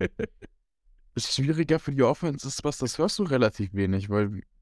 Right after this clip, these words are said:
Speaker 2: ich habe das Gefühl, wir sitzen hier oft zusammen und sagen, ja, okay, die Regeländerung ist vorgeschlagen worden. Das macht das Leben hier und da wieder leichter für die Offense, beziehungsweise schwieriger für die Defense. Wir hatten jetzt nach der N-F-L-Saison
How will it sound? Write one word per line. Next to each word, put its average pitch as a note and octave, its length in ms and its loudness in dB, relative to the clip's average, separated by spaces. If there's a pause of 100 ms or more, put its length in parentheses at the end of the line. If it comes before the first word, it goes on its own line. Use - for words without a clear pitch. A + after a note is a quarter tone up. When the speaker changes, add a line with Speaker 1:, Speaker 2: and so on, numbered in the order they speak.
Speaker 2:
ich - 180 -2
habe B2 100 0
das A#2+ 160 -4
Gefühl, B2 600 2
wir A2 180 0
sitzen A#2+ 320 -2
hier B2 140 4
oft A2 220 2
zusammen B2 400 2
und A2+ 100 2
sagen, A#2 240 4
ja, A2 140 4
okay, A#2+ 240 0
die C3 160 2
Regeländerung B2+ 640 2
ist A#2+ 120 -6
vorgeschlagen B2 640 2
worden. B2 280 2 (640)
Das - 240 0
macht A2+ 220 2
das G#2+ 100 -2
Leben A2+ 320 4
hier A#2 220 4
und G#2+ 100 4
da A#2 240 6
wieder C3+ 180 2
leichter B2+ 360 2
für C3 180 -4
die - 240 -6
Offense, C3+ 460 2
beziehungsweise A#2 420 0
schwieriger A#2 420 2
für - 120 -4
die G#2 100 -2
Defense. A#2+ 480 0
Wir G#2 140 2
hatten A2+ 240 0
jetzt A#2 280 2
nach A2 220 4
der G#2+ 320 0
N-F-L-Saison A2+ 840 2